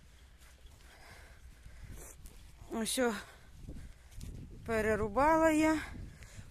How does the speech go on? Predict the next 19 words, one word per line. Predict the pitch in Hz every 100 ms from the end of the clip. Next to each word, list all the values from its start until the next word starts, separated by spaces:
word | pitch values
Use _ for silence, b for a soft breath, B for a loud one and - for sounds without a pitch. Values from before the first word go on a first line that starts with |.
| -
котру | 277 285 294 302 277
грубше. | 311 277 - 294 285 B B - - - - - - - - _ - - - 466
І | 247
накрила, | 220 220 269 302 311 277 -
а | 226 B B B
таке | 254 - 294
во | 339
я | 320 240
геть | 233 220
і |
не | 202 190
рубаю. | 202 208 302 339 349 339 B B B B -
То | 285
ще | - 240
трошки | 233 214 - 208
в |
мене | 202 196 190
лишилося | 190 190 - 196 185 - 190
перерубати, | - 180 180 180 190 262 320 320 320